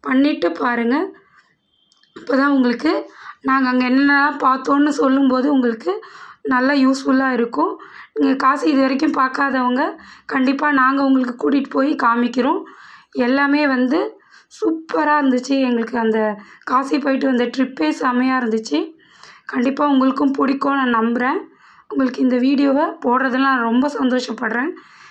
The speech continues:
நீங்க பார்க்காதவங்கெல்லாம் கண்டிப்பா இதை பார்த்து என்ஜாய் பண்ணுவீங்கன்னு நான் நினைக்கிறேன்.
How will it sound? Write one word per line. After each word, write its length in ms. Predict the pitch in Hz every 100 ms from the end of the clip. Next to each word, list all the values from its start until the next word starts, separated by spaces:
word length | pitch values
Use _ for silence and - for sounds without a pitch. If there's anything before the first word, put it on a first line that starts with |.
| - - -
நீங்க 180 | 269 247 233 254
பார்க்காதவங்கெல்லாம் 800 | 254 262 285 277 269 262 294 320
கண்டிப்பா 320 | 269 262 - 285
இதை 120 | 262 -
பார்த்து 320 | 254 254 311 349 - - - -
என்ஜாய் 340 | 254 240 269 277
பண்ணுவீங்கன்னு 460 | 254 247 247 262 254
நான் 160 | 233 220
நினைக்கிறேன். 440 | 226 220 247